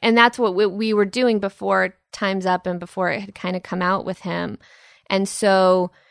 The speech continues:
everybody's opinion was like, "Okay, well, should there be some flirtation between you and that character and something that makes it like, well, that's why he did it?"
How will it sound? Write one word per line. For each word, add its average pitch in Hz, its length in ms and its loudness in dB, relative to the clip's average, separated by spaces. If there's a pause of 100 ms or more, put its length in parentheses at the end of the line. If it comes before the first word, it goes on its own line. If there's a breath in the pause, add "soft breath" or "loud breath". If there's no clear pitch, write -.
(220 soft breath)
everybody's 208 600 2
opinion 269 580 0
was 185 180 2
like, 175 160 0
"Okay, 247 320 -2
well, 208 200 0
should 214 280 -2
there 220 140 0
be 208 200 -2
some 196 260 -2
flirtation 185 720 -4
between 185 420 -4
you 180 240 0
and 180 140 -2
that 175 180 -6
character 180 560 -4
and 175 160 -4
something 202 480 -2
that 175 180 -2
makes 185 380 -4
it 170 180 -2
like, 165 280 -6
well, 175 240 -4
that's 175 280 -2
why 170 240 -2
he - 160 -12
did 208 280 -4
it?" - 240 -10